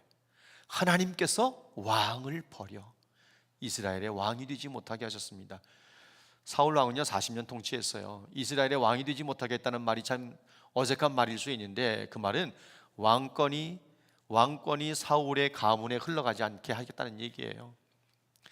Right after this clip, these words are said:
하나님 말씀을 불순종하는 것은요, 하나님을 버리는 것이래요. 여러분, 이게 성경의 논리예요.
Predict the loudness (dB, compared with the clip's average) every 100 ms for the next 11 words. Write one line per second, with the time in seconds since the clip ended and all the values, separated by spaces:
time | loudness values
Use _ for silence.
0 | -20 -20 -8 0 2 4 6 6 4 4
1 | 6 6 0 -8 -2 0 0 -2 0 4
2 | 2 2 -4 -4 -4 -4 -2 0 0 -2
3 | -4 -2 -4 -4 -10 -10 -10 -10 -12 -16
4 | -18 -20 _ _ _ _ _ _ _ _
5 | _ _ _ _ _ _ _ _ _ _
6 | _ -2 0 0 0 0 -2 -4 -4 -2
7 | -4 -4 -4 -6 -8 -12